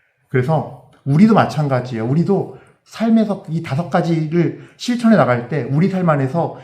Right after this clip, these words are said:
예수님이 태어나는 거예요. 어, 사랑이 이루어지고, 믿음이 완성되고, 일치가 이루어지고, 기쁨이 있고, 참 평화가 있고, 이 모든 성령의 열매가 맺혀지는 것이 우리 삶 안에서 예수님이 태어난 것과 동일해요.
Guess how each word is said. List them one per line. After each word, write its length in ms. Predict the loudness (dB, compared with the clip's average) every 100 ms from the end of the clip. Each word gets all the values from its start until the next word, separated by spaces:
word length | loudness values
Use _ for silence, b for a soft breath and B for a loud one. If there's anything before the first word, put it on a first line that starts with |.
| B
예수님이 460 | 0 4 4 4 0
태어나는 400 | -4 -2 -2 -4
거예요. 560 | -6 -8 -10 -12 -16 _
어, 240 | -14 -14 b b
사랑이 320 | -6 0 2
이루어지고, 760 | 2 2 -2 -4 -6 -8 -10 _ _
믿음이 580 | 0 2 4 2 -2 -6 -2
완성되고, 680 | 0 0 -2 -4 -6 -8 B B
일치가 440 | 0 0 -2 0
이루어지고, 720 | 0 0 -4 -6 -8 -8 -8 B B
기쁨이 520 | -2 -2 2 4 4 2
있고, 440 | -4 -10 -10 -10 B -10
참 220 | -2 -2
평화가 360 | 2 2 2 0
있고, 440 | -4 -8 -10 -10 B B
이 100 | 4
모든 260 | 6 4
성령의 380 | 4 4 4 4
열매가 300 | 2 2 0
맺혀지는 460 | 0 -2 -4 -4 -4
것이 440 | -4 -6 -8 -10 B B
우리 160 | 0 0
삶 200 | 2 0
안에서 260 | 0 0 0
예수님이 380 | 2 4 4
태어난 340 | 2 -2 -2 -2
것과 200 | -4 -4
동일해요. 600 | -2 0 0 -4 -6 -10